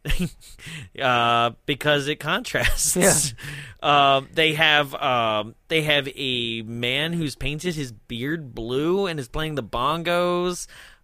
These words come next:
Speaker 1: Uh, that was weird. <laughs>
Speaker 2: So,
Speaker 1: He's like
Speaker 2: two thousand twelve Brooklyn?
Speaker 1: No, it's nineteen ninety Blue Men.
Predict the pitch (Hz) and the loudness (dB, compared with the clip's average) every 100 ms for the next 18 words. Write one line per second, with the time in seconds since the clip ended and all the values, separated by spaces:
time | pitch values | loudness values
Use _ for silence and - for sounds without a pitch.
0 | - 123 110 110 139 143 107 98 98 107 | -2 0 2 0 0 -2 -4 -8 -6 -6
1 | 107 - 120 - - - 147 139 - 139 | -6 -4 -4 -4 -4 2 4 6 6 6
2 | 139 139 139 139 139 - 190 175 175 147 | 4 4 4 4 0 0 2 2 4 6
3 | 139 143 139 131 - 139 127 127 127 123 | 6 4 -2 -6 0 2 4 4 0 -4
4 | 123 - - _ _ - - 135 131 - | -20 -20 -20 _ _ -20 -8 -2 -2 -2
5 | 240 311 349 339 _ _ 262 320 330 185 | -8 -8 -10 -16 _ _ 0 2 4 4
6 | 151 147 180 185 202 202 208 220 202 285 | 4 2 2 2 2 0 2 0 0 -2
7 | 269 117 92 | -2 -4 -6